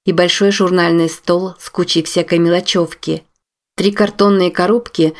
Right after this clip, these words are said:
какие используют при переездах, громоздились друг на друге рядом с диваном. Одинокий торшер бросал слабый жёлтый свет на стол. И всё. Ни ковров,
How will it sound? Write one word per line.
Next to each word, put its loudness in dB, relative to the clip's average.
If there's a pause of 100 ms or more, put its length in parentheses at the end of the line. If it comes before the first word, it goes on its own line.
(160)
какие 0
используют 0
при 0
переездах, -2 (160)
громоздились 2
друг -2
на 2
друге -2 (200)
рядом 2
с -8
диваном. 0 (420)
Одинокий 2
торшер -2
бросал 0
слабый 0
жёлтый 0
свет -2
на 0
стол. -4 (580)
И 0
всё. -2 (400)
Ни 2
ковров, -4